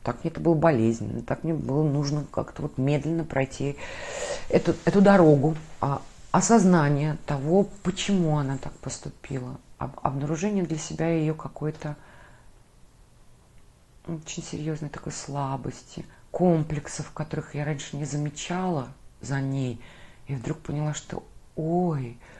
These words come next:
боже мой, так у неё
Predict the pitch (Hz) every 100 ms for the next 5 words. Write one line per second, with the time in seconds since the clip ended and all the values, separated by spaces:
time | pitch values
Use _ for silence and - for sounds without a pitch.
0 | - - - - - - - - - 135
1 | 151 165 165 131 117 123 120 - - 147
2 | 170